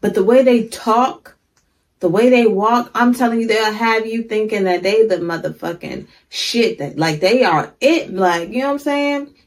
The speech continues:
They might not, you might even bring your, uh, taste or your, you know, your type down because of what they coming with, what they talking about. But you can't let these motherfuckers talk.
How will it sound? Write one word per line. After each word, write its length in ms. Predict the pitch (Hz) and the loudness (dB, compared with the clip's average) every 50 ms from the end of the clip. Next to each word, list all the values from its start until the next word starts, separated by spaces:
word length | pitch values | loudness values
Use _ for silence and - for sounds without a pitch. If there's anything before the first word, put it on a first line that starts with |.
| _ - | _ 2
They 140 | 277 349 | 2 4
might 220 | 349 349 320 320 311 | 4 4 2 2 2
not, 220 | 302 294 269 - | 2 0 0 -2
you 160 | 262 269 311 | -2 0 2
might 200 | 349 330 320 311 | 2 2 2 0
even 400 | 302 294 269 233 190 180 160 - _ _ _ _ _ _ _ _ _ _ - - _ _ _ _ _ _ _ _ _ _ _ - | 0 0 0 -2 -2 -2 -4 -8 _ _ _ _ _ _ _ _ _ _ -20 -20 _ _ _ _ _ _ _ _ _ _ _ -20
bring 440 | 247 - 160 185 214 247 269 262 | -16 -12 -6 -2 0 0 2 4
your, 160 | 262 254 254 240 | 4 4 4 4
uh, 460 | 233 247 247 240 233 220 208 185 185 | 2 2 2 4 4 2 0 0 -2
taste 520 | - - - 240 226 240 254 240 - - | -4 -4 0 2 4 4 4 2 0 -2
or 340 | 208 190 185 180 - - 180 | 0 2 2 2 0 -2 -6
your, 320 | 190 208 202 196 190 180 | -4 -2 2 2 2 2
you 360 | - - - - - 196 214 208 | 0 -2 -8 -12 -8 -6 -2 0
know, 140 | 196 190 | 2 2
your 280 | 175 175 170 180 175 175 | 0 2 2 0 0 -2
type 440 | - - - 220 226 226 214 - 170 | -4 -8 -4 -4 -4 -4 -4 -4 0
down 600 | 180 185 214 240 247 190 156 151 - - 160 - _ _ _ _ _ _ _ - | 0 2 2 2 2 0 0 -4 -10 -14 -18 -20 _ _ _ _ _ _ _ -2
because 380 | 180 180 - 247 226 214 196 | -2 0 2 2 2 2 2
of 100 | 202 180 | 0 0
what 200 | 180 202 202 196 | 0 -2 -2 0
they 180 | 202 175 165 160 | -2 -2 -2 -2
coming 420 | - - 233 233 233 233 196 175 | -4 -4 -2 0 2 2 2 0
with, 160 | 165 160 151 151 | 0 0 -2 -2
what 160 | - 180 294 | -2 -2 -2
they 180 | 339 349 349 | 0 -2 -2
talking 500 | 339 330 - 220 220 240 247 208 202 180 | -2 -4 -4 -2 0 0 0 0 -2 -2
about. 440 | 165 156 143 139 - 160 160 - - _ _ _ _ - 349 381 381 370 349 339 330 330 - - _ - - - - - - - - - _ | -2 0 -2 -2 -4 -6 -8 -10 -14 _ _ _ _ -10 -8 -6 -4 -2 -2 -2 -4 -6 -10 -14 _ -20 -20 -20 -20 -20 -20 -20 -20 -8 _
But 180 | - 196 202 | -4 0 0
you 100 | 277 277 | 0 0
can't 280 | - 277 294 277 262 240 | 0 2 2 2 4 4
let 160 | 233 220 226 | 4 2 2
these 220 | 226 220 214 196 196 | 0 -2 -2 -2 -2
motherfuckers 580 | 190 170 170 160 - 165 156 156 - 151 - | -2 -2 -2 -4 -4 -6 -6 -6 -10 -12 -10
talk. 400 | - - 208 214 196 - - - | -6 -2 -2 0 0 -2 -6 -12